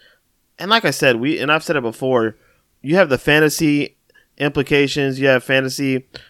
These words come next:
whether or not people think the sport's going soft or not, or this is ruling this, and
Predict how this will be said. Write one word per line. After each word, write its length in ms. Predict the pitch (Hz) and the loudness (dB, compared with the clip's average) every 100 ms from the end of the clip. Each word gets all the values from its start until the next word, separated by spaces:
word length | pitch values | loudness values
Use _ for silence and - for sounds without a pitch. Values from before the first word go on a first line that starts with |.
| _ | _
whether 260 | 131 143 147 | 0 2 4
or 40 | |
not 340 | 139 135 - - 95 | 4 2 0 -10 -16
people 280 | - 135 135 | -8 -6 -2
think 200 | 135 131 | -2 -4
the 80 | 113 | -8
sport's 300 | - 127 123 | -4 -4 -2
going 220 | 123 113 | -4 -4
soft 420 | - 120 123 120 | -2 0 0 0
or 80 | 117 | -4
not, 420 | 110 120 117 117 | -2 2 2 2
or 160 | 113 107 - _ _ _ - | -2 -8 -16 _ _ _ -6
this 220 | 143 139 | -6 -6
is 160 | 123 117 | -12 -4
ruling 480 | 127 135 131 123 | 0 2 2 0
this, 400 | 120 127 127 120 | -2 0 0 -2
and 220 | 110 107 | -8 -10